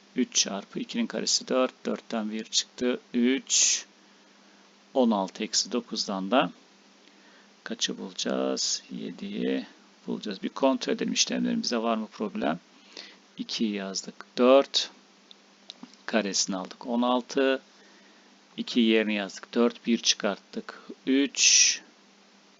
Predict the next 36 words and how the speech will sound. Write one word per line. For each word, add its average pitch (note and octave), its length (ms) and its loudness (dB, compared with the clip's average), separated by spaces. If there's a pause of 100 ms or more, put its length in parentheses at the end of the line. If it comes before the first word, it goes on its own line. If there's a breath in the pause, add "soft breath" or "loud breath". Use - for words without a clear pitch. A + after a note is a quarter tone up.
(840)
Evet. - 720 -6 (320 loud breath)
Üçü A#2 220 0
de G#2+ 60 0
üçle G#2+ 220 -4
çarptık. - 500 -4
Dokuz, B2+ 460 0
on A#2+ 140 2
altıdan G2+ 520 0 (800 soft breath)
üç B2 160 0
çıkarttık. - 720 -4
Dokuz, - 920 2 (380)
on B2+ 120 6
altı G#2+ 240 2
eksi - 140 -6
dokuz D#3+ 200 -4
yedi A#2+ 140 6
geldi. F#2+ 220 0
Evet, - 160 0
C - 200 4
şıkkına A3+ 420 6
bakalım. C3 460 -2 (580 loud breath)
C B2 220 4
şıkkında A#2+ 800 4 (840)
F C3+ 240 4
üç - 180 6
ile B2+ 60 8
G B2+ 220 6
üçü A#2+ 200 4
çarpmamızı A#2+ 680 4
istiyor. B2 380 4
Şu - 180 4
şekilde G#2 420 -2
dağıttığımızda G#2+ 720 -4
F B2+ 280 0
üç - 220 6
değeri A2+ 580 6